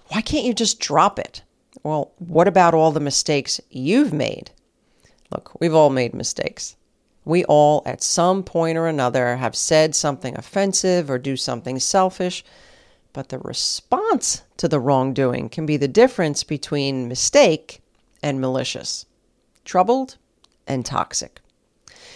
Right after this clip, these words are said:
And if you're struggling with insecurity and you go to your spouse and you're met with an onslaught of accusations and verbal assaults, raise the red flag, my friend. It's toxic.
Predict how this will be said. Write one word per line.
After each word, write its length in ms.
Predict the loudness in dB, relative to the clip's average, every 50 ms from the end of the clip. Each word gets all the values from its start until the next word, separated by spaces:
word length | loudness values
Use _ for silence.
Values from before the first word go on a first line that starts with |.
| -20 -14 -10
And 80 | -8 -8
if 120 | -6 -4
you're 80 | -4 -2
struggling 600 | -2 -2 2 2 2 2 2 0 -2 -2 -2 -2
with 140 | -4 -4
insecurity 840 | -4 -4 -4 -2 -2 -4 -4 -4 -2 0 2 2 2 2 0 -2 -4
and 140 | -4 -2 -4
you 40 | -2
go 200 | 0 0 0 0
to 60 | 0
your 180 | -2 -6 -6 -6
spouse 480 | -8 -8 -6 -6 -4 -4 -4 -6 -8
and 120 | -8 -8 -6
you're 120 | -6 -4
met 300 | -4 -4 -4 -4 -6 -6
with 180 | -8 -8 -8 -8
an 100 | -12 -12 -14 -16
onslaught 640 | -14 -12 -8 -6 -4 -2 0 0 0 0 -2 -2 -2
of 120 | -2 -4 -8 -6
accusations 800 | -4 -2 -2 -2 -4 -6 -6 -4 -4 -4 -4 -6 -8 -8 -10 -12
and 180 | -12 -8 -2
verbal 340 | 2 4 4 4 2 0 0
assaults, 520 | 0 -2 -2 -2 -2 -2 -2 -4 -6 -10 -12 _ _ _ _ -10
raise 380 | -6 -2 0 2 2 2 2
the 120 | 0 -4 -4
red 260 | 0 0 0 0 -2
flag, 420 | -6 -6 -4 -4 -2 -4 -4 -6
my 140 | -8 -8 -8
friend. 360 | -8 -10 -8 -8 -8 -8 -10 -14 _ _ _ _ _ _ _ _
It's 240 | -12 -10 -8 -8 -8
toxic. 560 | -6 -6 -6 -6 -6 -8 -10 -10 -12 -18 -20